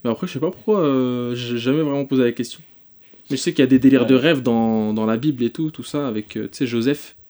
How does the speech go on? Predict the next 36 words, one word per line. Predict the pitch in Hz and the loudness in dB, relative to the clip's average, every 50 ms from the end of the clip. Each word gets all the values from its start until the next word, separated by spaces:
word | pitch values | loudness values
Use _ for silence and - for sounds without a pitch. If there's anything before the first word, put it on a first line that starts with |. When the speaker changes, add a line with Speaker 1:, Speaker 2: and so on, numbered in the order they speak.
| _ _ - | _ _ -4
Speaker 2:
Ouais. | 123 117 110 107 | -4 -2 -2 -2
Speaker 1:
Tu | 110 | -2
connais | - 127 147 151 | 0 2 4 4
l'épisode, | 143 135 - 131 127 127 120 120 | 4 4 2 2 0 0 2 0
là, | 113 110 | 0 -2
de | 110 110 110 | -2 -2 -4
Joseph | 113 110 110 120 131 - - | -2 -4 -4 -4 -6 -6 -8
qui, | - - 107 107 110 - 127 - _ _ _ _ _ _ _ _ _ _ _ _ _ - | -12 -10 -10 -8 -8 -10 -12 -16 _ _ _ _ _ _ _ _ _ _ _ _ _ -12
qui | - 135 | -12 -12
pou-, | - - 123 - 143 - - - 117 | -10 -12 -14 -16 -14 -14 -12 -12 -8
en | 117 | -6
fait, | - 147 | -6 -6
qui | - - - | -6 -6 -4
savait | - 127 117 117 120 120 | 0 0 2 2 2 2
lire | 123 135 127 | 2 2 2
les | 120 123 120 | 0 0 0
rêves, | 113 135 143 120 110 | 2 2 2 0 0
euh, | 104 101 104 101 101 | -4 -4 -4 -4 -4
des | 104 110 110 | -4 -4 -4
gens | 107 139 151 151 131 | -2 -2 -2 -2 -2
et | 113 107 107 | -2 -2 -2
les | 107 107 101 | -2 -2 -2
interpréter | 107 104 - - - - 127 - 135 127 | -4 -4 -6 -8 -8 -6 -6 -4 -4 -4
parfaitement, | - 113 - - 110 143 143 135 131 | -6 -6 -8 -8 -8 -6 -6 -6 -8
tu | 131 - 131 | -8 -10 -12
vois. | 127 - _ _ _ - | -12 -14 _ _ _ -16
Speaker 2:
Ah | 143 139 131 120 | -12 -10 -10 -10
ouais. | 117 113 _ _ _ - | -12 -14 _ _ _ -6
Speaker 1:
Et | 117 110 | -4 -2
genre, | 110 135 139 127 120 | 0 0 0 0 -2
il | 113 | -2
lisait | 113 117 117 117 127 127 | -2 -4 -2 2 2 2
les | 113 110 | 2 2
rêves | 107 117 131 127 117 110 | 2 0 0 0 -2 -4
du | 113 107 | -10 -8
pharaon. | - - 107 104 107 117 127 156 | -4 -4 -2 -2 -2 -4 -4 -6